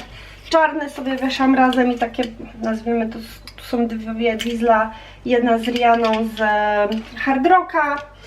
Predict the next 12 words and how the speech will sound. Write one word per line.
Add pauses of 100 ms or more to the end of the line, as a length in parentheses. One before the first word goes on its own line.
(460)
E, (1500)
później
mam (720)
białe
t-shirty
najróżniejsze. (680)
Później
mam
właśnie
te
polówki,
które,